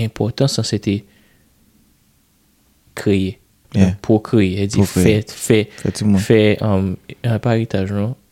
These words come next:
kontinye linyè. Donk, men, avèk letan. Gap sa vin, li vin pi piti, vin pi piti, vin pi piti. E pi, li vin reduji net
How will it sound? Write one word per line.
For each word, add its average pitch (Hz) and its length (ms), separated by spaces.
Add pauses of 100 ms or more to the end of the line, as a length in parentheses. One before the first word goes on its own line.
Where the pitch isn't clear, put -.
(100)
kontinye 117 400
linyè. 107 540 (1300)
Donk, 110 460 (420)
men, 113 320
avèk 135 380
letan. 147 380 (1600)
Gap 127 240
sa 117 160
vin, 104 260 (440)
li 117 100
vin 107 160
pi 110 120
piti, 110 200
vin 101 160
pi 101 80
piti, 104 180
vin 101 120
pi 101 80
piti. 104 200 (520)
E 113 160
pi, 107 180 (400)
li 123 160
vin 147 280 (720)
reduji 135 360
net 107 500